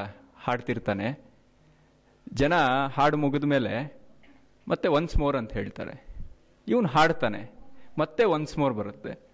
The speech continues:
ಮತ್ತೆ ಇವನು ಹಾಡ್ತಾನೆ. ಅವನಿಗೆ ಒಂದು ಹ-, ಹಂತದಲ್ಲಿ "ಏನ್ ನಾನು ಅಷ್ಟು ಚೆನ್ನಾಗಿ ಹಾಡ್ತಿದ್ದಾನ?" ಅಂತ ಅನ್ಸ್ಬಿಡುತ್ತೆ. ಇನ್ನೂ ಒಂದ್ಸತಿ once more ಅಂದಾಗ ಆ ಕೇಳ್ತಾನೆ ಅವನೇ, "ನಾನು ಅಷ್ಟು ಚೆನ್ನಾಗಿ ಹಾಡ್ತಾ ಇದ್ದೀನಾ?" ಅಂಥೇಳಿ. ಆಗ ಹೇಳ್ತಾರೆ, "ಇಲ್ಲ, ಇಲ್ಲ,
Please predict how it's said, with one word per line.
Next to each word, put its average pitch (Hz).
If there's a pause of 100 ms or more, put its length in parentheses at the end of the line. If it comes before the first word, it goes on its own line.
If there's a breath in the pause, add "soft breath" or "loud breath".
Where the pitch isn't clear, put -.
(140)
ಮತ್ತೆ 180
ಇವನು 165
ಹಾಡ್ತಾನೆ. 110 (680 soft breath)
ಅವನಿಗೆ 240
ಒಂದು 202
ಹ-, 160
ಹಂತದಲ್ಲಿ 170
"ಏನ್ 202
ನಾನು 165
ಅಷ್ಟು -
ಚೆನ್ನಾಗಿ 185
ಹಾಡ್ತಿದ್ದಾನ?" 151
ಅಂತ 139
ಅನ್ಸ್ಬಿಡುತ್ತೆ. 110 (400 soft breath)
ಇನ್ನೂ 240
ಒಂದ್ಸತಿ 220
once 180
more 185
ಅಂದಾಗ 151 (840)
ಆ 135
ಕೇಳ್ತಾನೆ 151
ಅವನೇ, 107 (340 soft breath)
"ನಾನು 123
ಅಷ್ಟು 120
ಚೆನ್ನಾಗಿ 185
ಹಾಡ್ತಾ 156
ಇದ್ದೀನಾ?" 131
ಅಂಥೇಳಿ. 117 (600 soft breath)
ಆಗ 156
ಹೇಳ್ತಾರೆ, 143
"ಇಲ್ಲ, 147
ಇಲ್ಲ, 147